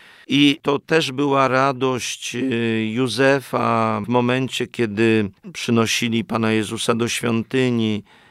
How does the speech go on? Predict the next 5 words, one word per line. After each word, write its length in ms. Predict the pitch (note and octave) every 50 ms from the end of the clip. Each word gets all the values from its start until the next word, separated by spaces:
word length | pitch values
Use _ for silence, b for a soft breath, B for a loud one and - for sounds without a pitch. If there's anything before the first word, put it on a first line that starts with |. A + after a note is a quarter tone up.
| b b b b
kiedy 240 | - A#2 A#2 G#2+ A#2+
Maryja 520 | A#2+ B2 B2 A#2 B2+ B2+ B2 B2+ B2 B2
już 680 | B2 A#2+ B2 C3 C#3 C#3 B2+ - - - - - - -
mogła 720 | A#2 A#2 B2 B2+ B2 G#2+ G2 A#2+ B2 C3 B2+ A#2+ A#2+ A#2+ A#2 A#2 A2+ A2+ - _ _ _ -
może 440 | - B2+ A2+ A2 B2+ C3 C3 C3+